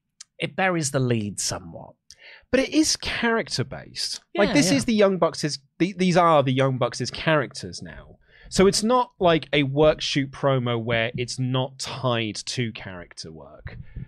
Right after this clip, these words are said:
Speaker 2: Like, if this was just, if this was the Young Bucks of four months ago, then you could make the argument of, like,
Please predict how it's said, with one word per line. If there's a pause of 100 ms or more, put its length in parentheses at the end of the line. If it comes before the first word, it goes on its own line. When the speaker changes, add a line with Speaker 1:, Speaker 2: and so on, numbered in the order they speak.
Speaker 2:
Like,
if
this
was
just,
if
this
was
the
Young
Bucks
of (200)
four
months
ago, (400)
then
you
could
make
the
argument
of,
like,